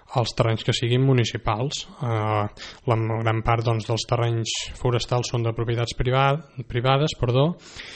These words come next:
i, per tant, doncs, aquesta gent són els que han de, han de treballar per, per fer el control d'aquesta plaga. Tot i així, des del Consell Comarcal se, s'està recomanant, i també des de l'Ajuntament, que s'agrupin amb, amb associacions forestals, perquè des de la Generalitat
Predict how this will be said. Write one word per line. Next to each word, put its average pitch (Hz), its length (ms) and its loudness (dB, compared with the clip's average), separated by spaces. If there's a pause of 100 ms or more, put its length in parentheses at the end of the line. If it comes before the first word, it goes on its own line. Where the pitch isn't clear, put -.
(180)
i, 120 80 2
per 110 160 2
tant, 113 160 0
doncs, 113 160 2
aquesta 110 320 -2
gent 117 160 -4
són 123 140 0
els - 100 -2
que 117 140 -4
han 113 100 -2
de, 113 180 0 (680)
han 117 140 -2
de 117 120 2
treballar 117 460 4
per, 117 180 2 (1080)
per 113 160 -2
fer 113 120 0
el 107 40 -4
control 120 280 2
d'aquesta 131 260 0
plaga. 156 180 6 (240)
Tot 131 160 6
i 131 60 6
així, 156 180 6
des 127 180 2
del 120 140 2
Consell 120 320 -2
Comarcal 143 640 2
se, - 400 -6
s'està 117 360 0
recomanant, 127 760 4
i 131 200 -4
també 110 200 -2
des 113 120 0
de 117 80 0
l'Ajuntament, 123 520 2
que 117 120 0
s'agrupin 117 520 4
amb, 110 360 -10 (200)
amb 113 120 -2
associacions 117 480 0
forestals, 151 520 4
perquè 120 320 0
des 117 220 -2
de 120 60 2
la 117 80 4
Generalitat 123 580 2